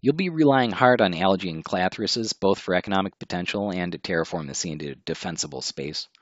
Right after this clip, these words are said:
Overall, the Saimanti aren't necessarily bad at naval warfare, but against a competent opponent and on larger bodies of water, they fall behind hard in the late game, especially once battleships come out en masse.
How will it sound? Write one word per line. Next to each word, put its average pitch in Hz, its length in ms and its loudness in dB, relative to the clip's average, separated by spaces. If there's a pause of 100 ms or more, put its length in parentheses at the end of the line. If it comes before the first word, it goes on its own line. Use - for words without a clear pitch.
(300)
Overall, 117 440 8
the 73 300 -2
Saimanti 104 580 2
aren't 85 140 0
necessarily 98 640 0
bad - 340 -2
at 90 100 -4
naval 104 300 -4
warfare, 107 480 -4 (340)
but 110 100 -4
against 170 280 2
a - 60 -12
competent 113 440 0
opponent 95 540 -2
and 104 240 2
on 98 160 6
larger 90 300 2
bodies 87 340 -2
of 67 80 -8
water, 82 360 0
they 104 120 0
fall 110 240 6
behind 76 460 -6
hard 80 340 0
in 147 80 -12
the 143 100 -8
late - 200 -6
game, 160 300 -10
especially 131 540 2
once 90 240 -4
battleships 87 560 -2
come 82 180 -12
out 69 200 -10
en 67 100 -12
masse. - 340 -12